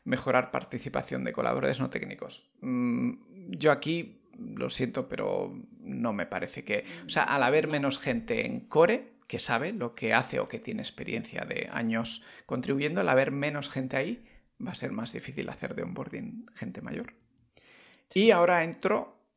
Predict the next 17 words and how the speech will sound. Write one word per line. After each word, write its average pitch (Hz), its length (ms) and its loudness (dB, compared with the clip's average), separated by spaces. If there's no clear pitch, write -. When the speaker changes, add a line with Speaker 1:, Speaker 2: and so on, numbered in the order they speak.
Speaker 1:
con 156 300 6
mi 143 80 0
mayor 127 540 2
crítica, 147 640 -2
que - 80 -8
esta 139 160 -4
es 135 120 -4
una 131 200 4
reflexión 127 560 -4
que 120 140 0
no 131 240 2
he - 20 6
leído 127 240 6
en 127 80 2
otro 123 160 -2
sitio, - 400 -2
pero 123 640 6